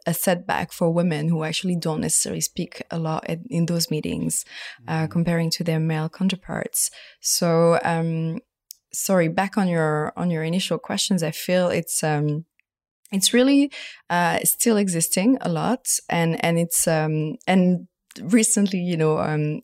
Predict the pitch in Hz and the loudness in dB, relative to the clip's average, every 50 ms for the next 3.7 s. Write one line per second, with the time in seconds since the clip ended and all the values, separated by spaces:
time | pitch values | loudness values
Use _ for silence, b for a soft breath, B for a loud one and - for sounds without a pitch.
0 | - - 175 175 175 175 - - - 175 170 170 180 180 - - - - 180 - | -6 -4 -2 -2 0 -2 -2 -2 0 0 2 2 0 0 0 -2 -2 0 -2 0
1 | - 160 165 160 170 165 170 - - - B B B B B B B B - 180 | 0 0 0 0 0 2 2 4 2 2 B B B B B B B B 0 2
2 | 175 180 185 175 175 170 165 - 226 214 233 233 226 226 240 - - 247 254 - | 2 2 2 0 0 -2 -2 -2 -2 0 2 4 2 2 2 2 2 2 2 2
3 | - - - - - - 254 - 120 123 131 147 139 | -4 -10 -10 -6 -2 -2 -2 0 0 0 2 2 2